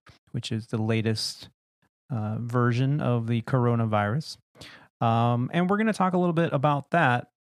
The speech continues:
a little bit later in the show. But first, I'd like to just catch up a little bit with you since it's been a while since you've been on the show. What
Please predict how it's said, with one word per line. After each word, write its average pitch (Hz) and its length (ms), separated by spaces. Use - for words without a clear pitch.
a 156 80
little 156 160
bit 147 120
later 131 260
in 135 80
the 139 60
show. 139 320
But 113 180
first, 277 420
I'd 185 200
like 143 260
to 151 60
just 123 280
catch - 260
up 185 140
a 147 40
little 131 200
bit 110 160
with 113 180
you 165 100
since 123 400
it's - 180
been 139 160
a 131 40
while 123 280
since 135 220
you've 123 60
been 131 120
on 135 120
the 131 60
show. 175 360
What 180 300